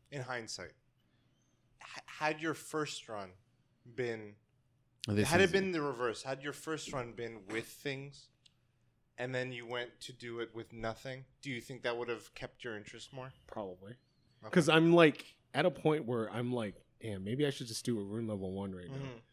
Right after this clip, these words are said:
Speaker 2: Go
Speaker 3: 'Cause,
Speaker 2: even
Speaker 3: like, the,
Speaker 2: harder.
Speaker 3: the challenge of it is just, is what I like.
Speaker 1: Yeah.
Speaker 3: And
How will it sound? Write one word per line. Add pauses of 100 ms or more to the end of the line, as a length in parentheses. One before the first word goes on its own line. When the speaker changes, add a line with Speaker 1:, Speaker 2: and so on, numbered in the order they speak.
(240)
Speaker 2:
Go
Speaker 3:
'Cause,
Speaker 2:
even
Speaker 3:
like,
the,
Speaker 2:
harder.
Speaker 3:
the
challenge
of
it
is
just, (1200)
is
what
I
like. (160)
Speaker 1:
Yeah. (340)
Speaker 3:
And